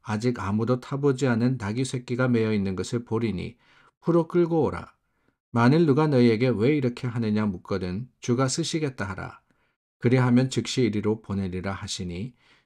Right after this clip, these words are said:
제자들이 가서 본즉 나귀 새끼가 문 앞 거리에 매여 있는지라. 그것을 푸니 거기 서 있는 사람 중 어떤 이들이 이르되, "나귀 새끼를 풀어 무엇 하려느냐?" 하매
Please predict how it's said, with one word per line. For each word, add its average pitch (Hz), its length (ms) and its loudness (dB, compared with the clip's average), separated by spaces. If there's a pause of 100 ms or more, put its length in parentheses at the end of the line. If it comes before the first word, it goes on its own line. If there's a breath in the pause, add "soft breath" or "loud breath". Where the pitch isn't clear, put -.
제자들이 120 560 4
가서 110 300 -2
본즉 101 640 -2
나귀 104 320 -2
새끼가 113 600 -4 (320 soft breath)
문 113 160 2
앞 123 200 2
거리에 107 380 0
매여 110 300 0
있는지라. 85 640 -8 (340)
그것을 113 520 -2
푸니 127 480 -2 (400 soft breath)
거기 123 260 4
서 143 180 -4
있는 139 280 0
사람 123 340 -2
중 135 320 -2
어떤 151 400 -4
이들이 123 400 0
이르되, 92 480 -6 (440)
"나귀 127 340 0
새끼를 127 480 0
풀어 120 240 2
무엇 104 460 -2
하려느냐?" 92 580 -6 (240)
하매 107 520 -4